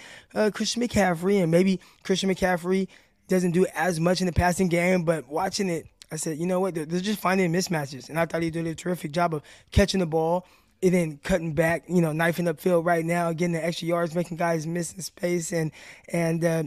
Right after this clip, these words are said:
you wanna continue to do that as well as whatever you wanna do with Deebo Samuel. So, uh, I still think they're kinda different.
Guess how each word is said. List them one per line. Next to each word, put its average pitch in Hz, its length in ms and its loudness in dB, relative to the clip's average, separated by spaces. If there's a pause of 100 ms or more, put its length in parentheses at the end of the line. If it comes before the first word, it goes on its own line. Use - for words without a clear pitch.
(120)
you 185 120 0
wanna 202 160 4
continue 202 400 2
to 196 100 0
do 196 140 0
that 220 220 2
as 170 140 0
well 190 300 2
as 170 240 0
whatever 165 260 0
you 160 140 -2
wanna 160 220 -2
do 160 180 -2
with 151 180 -4
Deebo 147 300 -2
Samuel. 147 400 -6
So, 139 240 -6 (400)
uh, 156 140 0
I 175 100 4
still 262 220 2
think 220 180 2
they're 190 80 2
kinda 180 240 0
different. 139 560 -4